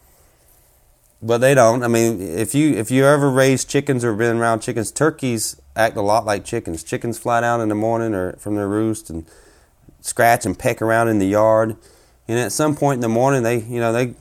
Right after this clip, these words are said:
go stand in the shade and preen their feathers or, you know, take a nap. Turkeys will do the same thing. They'll fly in a tree in the middle of the morning sometimes, the middle of the day, and, and roost again. Or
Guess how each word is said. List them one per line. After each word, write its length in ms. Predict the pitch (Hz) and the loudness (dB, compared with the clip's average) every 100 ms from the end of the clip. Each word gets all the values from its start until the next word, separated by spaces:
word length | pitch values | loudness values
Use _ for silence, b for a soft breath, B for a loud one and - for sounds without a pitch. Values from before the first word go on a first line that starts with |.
| - | -8
go 160 | - 113 | -2 0
stand 380 | - 110 107 110 | 0 0 0 0
in 100 | 107 | -2
the 60 | |
shade 440 | 101 - 110 110 110 | -4 -2 0 0 0
and 180 | 95 - | -4 -4
preen 280 | 113 113 | -2 0
their 120 | 104 92 | 0 -4
feathers 760 | - 113 113 113 113 110 107 | -2 0 2 0 0 0 -2
or, 260 | 90 82 85 - | -4 -6 -10 -12
you 60 | 95 | -6
know, 300 | 92 85 - _ | -6 -6 -10 _
take 220 | 113 110 | -6 -4
a 60 | 92 | -2
nap. 500 | 90 104 120 113 - _ _ _ _ _ 95 - | -2 0 -2 -4 -10 _ _ _ _ _ -14 -8
Turkeys 300 | - 131 123 | -2 -2 -2
will 80 | 104 | -2
do 100 | 107 | -2
the 80 | 95 | -2
same 240 | 117 110 | -2 -2
thing. 160 | 120 110 | -2 -2
They'll 120 | 127 | -2
fly 220 | - 101 | 0 0
in 80 | 104 | 0
a 60 | 95 | -2
tree 260 | 117 120 | -4 -2
in 120 | 104 | -2
the 60 | 95 | -2
middle 240 | 98 104 | -2 -2
of 60 | 98 | -2
the 60 | 92 | -2
morning 320 | 98 117 95 | -2 -2 -4
sometimes, 380 | 95 90 90 85 | -6 -4 -4 -4
the 60 | |
middle 200 | 98 104 | -4 -4
of 100 | 95 | -4
the 80 | 92 | -2
day, 160 | 107 90 | -2 -2
and, 160 | 82 b b b | -8 b b b
and 180 | 87 87 | -8 -2
roost 280 | 104 123 - | 0 0 -2
again. 380 | 85 85 80 80 b b b b - | -4 -4 -6 -8 b b b b 0
Or 440 | 117 113 104 104 | 4 4 4 0